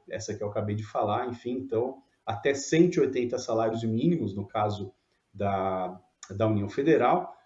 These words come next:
nós temos esse precatório pago preferencialmente, né, ao idoso, à pessoa com deficiência, à portadora, pessoa portadora de doença grave, enfim.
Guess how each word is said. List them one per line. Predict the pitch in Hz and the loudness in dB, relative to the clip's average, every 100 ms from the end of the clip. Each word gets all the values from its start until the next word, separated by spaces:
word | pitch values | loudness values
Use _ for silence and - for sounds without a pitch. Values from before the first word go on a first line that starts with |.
| _ | _
nós | 113 113 | -2 0
temos | 123 120 113 | 2 4 2
esse | - 107 | -2 -4
precatório | 131 139 - 117 120 143 - | -2 0 -2 2 2 2 0
pago | 120 120 139 139 - | 4 4 4 0 -2
preferencialmente, | 117 123 - 113 107 - 151 113 107 127 - 98 | 0 2 2 2 0 0 0 0 0 -2 -6 -8
né, | 92 | -2
ao | 107 | 0
idoso, | 110 101 104 120 117 123 - _ _ | 0 0 2 2 2 -4 -12 _ _
à | 95 | -6
pessoa | 110 104 107 104 | -4 -4 -4 -2
com | 107 | -4
deficiência, | 98 107 104 131 107 117 - 113 | -4 -6 -4 0 0 -2 -4 -4
à | |
portadora, | - 120 113 98 104 110 107 - _ _ | -2 -2 -2 -2 0 -2 -4 -10 _ _
pessoa | 107 117 107 | -6 -4 -2
portadora | 120 120 104 104 | -2 0 0 0
de | 101 101 | -2 -6
doença | 101 104 160 | -6 -4 -2
grave, | 156 110 123 143 110 | 0 0 0 -2 -6
enfim. | 104 120 135 | -8 -8 -8